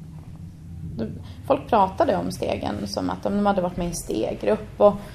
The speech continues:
och där får man nya verktyg och man får jobba igenom lite grejer. Och det var någon som sa vid något tillfälle så här, det, då lättar man på skammen, eh, när man har gjort stegen. Och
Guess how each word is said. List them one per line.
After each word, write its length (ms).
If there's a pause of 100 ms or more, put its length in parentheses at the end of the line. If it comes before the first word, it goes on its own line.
(420)
och 80
där 180
får 120
man 160
nya 300
verktyg 640
och 40
man 160
får 80
jobba 220
igenom 500
lite 220
grejer. 480
Och 120 (260)
det 60
var 80
någon 280
som 180
sa 180
vid 80
något 140
tillfälle 500
så 120
här, 100
det, 360 (240)
då 80
lättar 420
man 200
på 80
skammen, 800 (420)
eh, 180
när 80
man 140
har 80
gjort 140
stegen. 460
Och 120